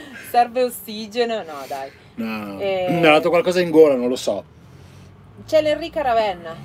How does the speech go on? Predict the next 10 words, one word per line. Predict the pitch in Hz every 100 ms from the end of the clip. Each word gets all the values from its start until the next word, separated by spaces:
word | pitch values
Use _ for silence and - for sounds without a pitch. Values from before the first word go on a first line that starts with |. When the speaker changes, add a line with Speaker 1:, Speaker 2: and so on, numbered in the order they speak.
| -
Speaker 1:
Ciao, | -
Speaker 2:
Ciao, | 175
Enrica. | 185 202 180 180
Speaker 1:
Enrica. | - - - - - - - - - - -
Un | 220 226
carcere, | 214 165 151 - 214 214 320 359 269
il | 294 -
carcere, | 330 214 190 - 202
il | 240 311 -
Titanic. | 330 - 220 196 196 220 339 _ - 427